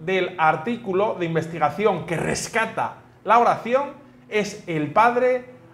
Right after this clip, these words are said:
Alexander Jorowski, del Instituto Histórico de los Capuchinos. Después de una presentación detallada y antes de la edición del texto original,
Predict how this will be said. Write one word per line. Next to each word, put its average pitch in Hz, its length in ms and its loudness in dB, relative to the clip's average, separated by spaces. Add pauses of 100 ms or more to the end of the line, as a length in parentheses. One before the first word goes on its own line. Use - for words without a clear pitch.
(200)
Alexander 226 1500 0 (300)
Jorowski, 165 840 0 (320)
del 233 420 2
Instituto 196 920 -2 (380)
Histórico 165 760 0 (260)
de 190 140 2
los 226 140 2
Capuchinos. 143 800 -4 (800)
Después 156 440 2
de 175 100 4
una 185 360 0
presentación 160 800 0
detallada 190 800 2 (320)
y 185 140 2
antes 190 920 -2
de 160 120 -2
la 170 120 2
edición 180 440 -2
del 156 160 -4
texto 226 340 -2
original, 190 680 0